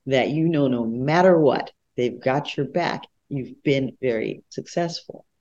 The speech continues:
Well, for those who are in those high profile, high pressure positions, they need to surround themselves with those ride or dies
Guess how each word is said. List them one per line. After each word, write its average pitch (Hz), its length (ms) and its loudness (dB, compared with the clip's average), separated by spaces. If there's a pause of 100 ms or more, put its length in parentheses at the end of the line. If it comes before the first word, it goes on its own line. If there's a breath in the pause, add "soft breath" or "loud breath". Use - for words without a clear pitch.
(500)
Well, 135 160 2
for 143 240 0 (280)
those 285 600 8 (120)
who 160 220 2
are 139 340 -2
in 190 480 0 (120)
those 135 720 -2 (460)
high - 460 0
profile, - 920 -2 (640)
high 214 200 6
pressure 180 720 -4 (360)
positions, 147 880 -2 (800)
they 143 240 -2
need 190 300 0
to 139 400 -2
surround 135 760 -4
themselves - 840 -10 (280)
with 127 220 -4
those 120 360 -4 (100)
ride 120 320 0
or 117 80 -2
dies - 720 -8